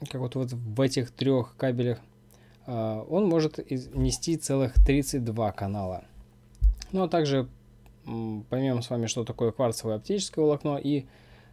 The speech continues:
кабельный якорь. И поехали. Первый тип кабеля — это обычный стеклянный кабель, который вы, скорее всего, первым,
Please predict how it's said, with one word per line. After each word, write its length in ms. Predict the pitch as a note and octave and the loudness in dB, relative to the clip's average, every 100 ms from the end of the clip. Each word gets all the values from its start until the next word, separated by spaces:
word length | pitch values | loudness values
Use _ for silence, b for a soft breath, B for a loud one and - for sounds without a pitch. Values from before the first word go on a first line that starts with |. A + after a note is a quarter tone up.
| - | -2
кабельный 400 | C#3 A#2+ A#2 A2 | 0 2 0 0
якорь. 340 | G2+ F#2 - - - - - - - | -2 -4 -10 -16 -20 -20 -14 -14 -10
И 180 | - F3+ - - - | -6 -6 -6 -16 -10
поехали. 600 | - B2 A2 A2 - G#2+ - - B B B B - | -4 -2 -2 -4 -6 -16 -18 -18 B B B B 8
Первый 480 | G#3 A#3 G#3 F#3 D#3+ | 10 10 8 6 4
тип 260 | - E3 | 0 -2
кабеля — 380 | - G#3 F#3 E3+ | 4 2 4 0
это 320 | - C3+ D3 | -2 -4 -4
обычный 680 | C#3+ - C3+ C3+ F3 - D3 | -6 -6 -4 -2 -2 -2 -4
стеклянный 500 | C#3 - - C#3 C3 | -4 -6 -4 -2 -2
кабель, 300 | A#2+ C#3+ C3 | 0 0 0
который 280 | B2+ A#2 A#2 | -2 -2 0
вы, 120 | A2+ | -2
скорее 240 | G#2+ A#2+ A#2 | -4 -2 -4
всего, 180 | - A#2 | -2 -8
первым, 560 | - D3+ F#3 F3+ E3 | 0 2 4 2 0